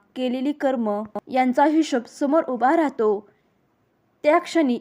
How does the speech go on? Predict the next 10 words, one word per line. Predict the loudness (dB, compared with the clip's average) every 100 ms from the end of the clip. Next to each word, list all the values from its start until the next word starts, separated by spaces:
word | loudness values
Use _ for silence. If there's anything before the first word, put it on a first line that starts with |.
| -6
श्रीरामाची | -2 2 4 2 0 0
आठवण | -2 -2 -4 -4
ठेवणं | -2 -2 -2 -4 -8 _ 0
सहज | 2 2
शक्य | 0 -6 -4
होत | -4 -4 -4
नाही. | -4 -2 -4 -8 _ _ _ _ -8
म्हणूनच | -2 0 2 0 -2 -8 _ _ _ _ _ -18
दररोजची | -4 -2 0 0 -2 -4 -6
उपासना, | -6 0 0 0 -2 -2